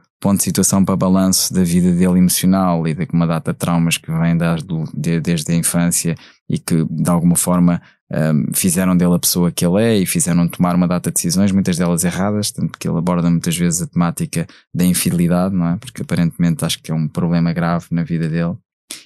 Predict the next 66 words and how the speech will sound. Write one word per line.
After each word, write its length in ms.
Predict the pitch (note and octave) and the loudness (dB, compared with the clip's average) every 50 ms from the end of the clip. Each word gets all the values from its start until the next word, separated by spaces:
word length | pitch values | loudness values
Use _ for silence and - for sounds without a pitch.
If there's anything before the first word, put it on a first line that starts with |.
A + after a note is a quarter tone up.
| _ _ | _ _
E 120 | - F#2 | -2 0
eu 100 | G#2 A2 | 0 0
gosto 320 | G2+ A2 B2 B2 B2+ - - | 0 0 0 0 0 -2 -2
dessa 280 | B2 A#2 A2+ - - A#2 | -2 -2 0 0 2 2
ideia 520 | A2+ G#2+ A2+ A2+ A2+ A2+ A#2 A#2 A#2 A#2+ C#3 - - - _ _ _ _ _ - | 2 2 2 2 2 2 2 2 2 0 -4 -8 -18 -20 _ _ _ _ _ -10
de 120 | G2+ - | -8 -4
tu 100 | - A#2+ | -2 0
seres 300 | A2 - - A#2 A2+ G#2+ | 0 2 2 2 2 4
um 100 | A#2 A2+ | 2 2
personagem 460 | G#2 - - A2+ A2+ A2+ A2+ G#2+ A2+ | 2 2 0 0 0 0 2 2 2
absolutamente 520 | G#2+ - - A2 - - A2 A2 A2 G2+ A2 | 2 2 0 -2 2 4 4 4 4 4 4
misterioso 560 | A2 G2+ - - F#2+ G2+ G#2 G#2 A2 G#2+ G#2 | 2 2 2 0 0 2 4 4 4 4 4
e 60 | G#2+ | 2
simplesmente 640 | G#2 - A2+ G#2+ - G#2+ G2+ G#2 G#2+ G#2+ G2+ G#2+ G#2+ | 2 2 2 2 2 2 2 4 4 4 4 2 2
um 80 | G#2+ G#2 | 2 4
dia 260 | G#2 G#2+ G#2+ G#2 G2+ | 4 4 2 2 2
abres 240 | G2+ G2 G#2+ G2 G#2 | 0 0 0 0 0
a 60 | G2+ | -2
torneira 380 | - - - A2 G#2 G2+ G2 | -2 2 2 4 4 4 6
numa 240 | G2 G#2+ A2 G#2+ G#2 | 6 6 6 6 4
canção 420 | F2+ - G#2 F#2+ - - G#2+ A2 A2 | 2 0 -2 0 0 0 2 2 2
e 40 | G2+ | 2
tu 80 | - | 0
ficas 280 | - - G#2+ - - G2+ | -2 -2 -4 -2 -2 -2
a 60 | G#2 | -2
saber 420 | G2 - A2+ G#2+ G#2+ A2+ A2+ A2+ - - - _ _ _ | 0 0 0 0 2 2 2 0 -2 -8 -18 _ _ _
que 80 | - A#2+ | -2 -2
ele 80 | A#2 | 0
traiu 240 | A2+ B2 A#2+ A#2+ A#2 | 2 2 2 4 4
a 40 | A#2 | 6
mulher 220 | A#2 A#2+ A#2+ A#2+ A#2+ | 6 6 6 4 4
não 80 | A#2+ | 2
sei 140 | A#2 - A#2 | 2 0 0
quantas 300 | - B2+ A#2 A#2 A#2+ A2 | 0 0 0 0 0 0
vezes, 200 | A2+ A#2+ A#2+ - | 2 2 0 0
porque 220 | - - - - C3+ | -2 -6 -4 0 0
é 20 | |
ele 60 | C3+ | 0
que 60 | C3+ | 0
está 160 | - - C3+ B2+ | 0 -2 -2 -2
a 40 | |
dizer. 280 | A2+ G2+ A2 A#2+ G#2 F2 | 0 0 2 2 2 2
Não 120 | F2 F#2 | 2 2
viste 200 | G2 A2+ A#2 - | 2 0 0 -2
na 60 | A#2+ A2 | -2 -2
capa 220 | A2 G#2+ - G#2+ | -2 -2 -2 2
de 60 | G2 | 2
uma 140 | G#2+ G2+ F#2 | 4 2 2
revista, 420 | - - F2+ F#2 F2+ F2 - - | 0 -2 -2 0 0 0 0 0
não 140 | F#2+ G2 G#2 | 2 2 2
te 100 | G#2 - | 2 0
falaram 240 | - A2+ A2+ A#2+ A#2+ | 0 0 2 4 4
na 80 | A#2 A2 | 4 4
bomba 220 | G#2+ G#2+ G2+ G2+ | 6 4 4 4
de 60 | F2+ F2 | 4 2
gasolina, 480 | G2 F#2 E2 E2+ F2 F2+ F2+ F2+ F2+ | 2 0 2 2 2 4 4 4 4
não 80 | F2+ F#2 | 2 2
está 180 | F#2+ A#2+ A#2 | 2 2 2
no 100 | B2 A#2 | 4 4
Instagram, 440 | A2+ G#2 - - F#2 F#2 F2+ F2+ F#2+ G#2+ | 4 2 2 0 0 0 0 0 2 2
é 60 | C#3 | 2
ele 140 | F#3+ F#3 D3+ | 2 2 0
que 60 | - | -2
está 160 | - G2+ F#2 | -2 -2 -2
a 20 | F2+ | -2
dizer. 320 | D2+ - E2 D2 C#2 - | -2 -2 -4 -4 -6 -6